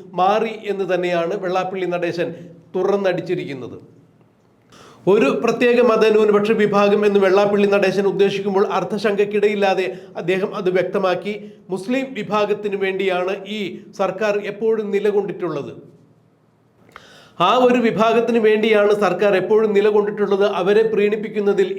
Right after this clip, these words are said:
ഇടത് വലത് സർക്കാരുകളും ഇടത് വലത് മുന്നണികളും എപ്പോഴും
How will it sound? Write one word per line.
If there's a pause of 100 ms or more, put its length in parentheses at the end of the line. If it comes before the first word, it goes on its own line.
ഇടത് (120)
വലത് (360)
സർക്കാരുകളും (100)
ഇടത്
വലത്
മുന്നണികളും (120)
എപ്പോഴും